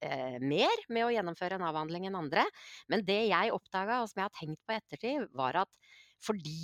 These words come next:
jeg genuint synes at temaet var så interessant, så, eh, så var det liksom,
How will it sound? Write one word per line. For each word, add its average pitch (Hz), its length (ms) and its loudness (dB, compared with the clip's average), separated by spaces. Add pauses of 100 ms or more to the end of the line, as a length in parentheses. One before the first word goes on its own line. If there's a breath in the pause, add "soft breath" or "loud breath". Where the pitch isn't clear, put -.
jeg 220 260 4
genuint 208 640 0
synes - 400 -8
at 214 160 -6
temaet 175 340 -2
var 180 140 -2
så 233 100 -4
interessant, 311 600 -4 (300 soft breath)
så, 233 340 6 (260)
eh, 202 520 4
så 233 200 2
var 135 400 0
det 233 140 2
liksom, 196 300 4